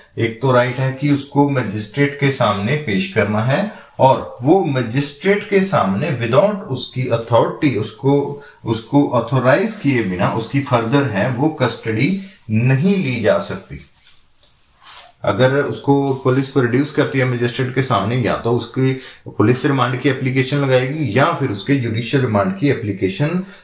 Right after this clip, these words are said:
लगाएगी। तो ये जो, अ,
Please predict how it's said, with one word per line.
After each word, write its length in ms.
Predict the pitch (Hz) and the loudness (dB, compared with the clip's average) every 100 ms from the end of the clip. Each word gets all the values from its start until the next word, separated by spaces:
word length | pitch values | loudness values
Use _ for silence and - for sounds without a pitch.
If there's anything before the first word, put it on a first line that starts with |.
| - | -6
लगाएगी। 640 | 107 110 113 107 104 82 - - _ _ 135 | 0 2 4 2 0 -4 -10 -12 _ _ 2
तो 160 | 143 | 2
ये 220 | 143 147 | 4 2
जो, 560 | 202 190 196 - - - _ _ _ _ _ _ _ - - _ _ | 2 2 -2 -2 -8 -20 _ _ _ _ _ _ _ -20 -20 _ _
अ, 80 | - | -6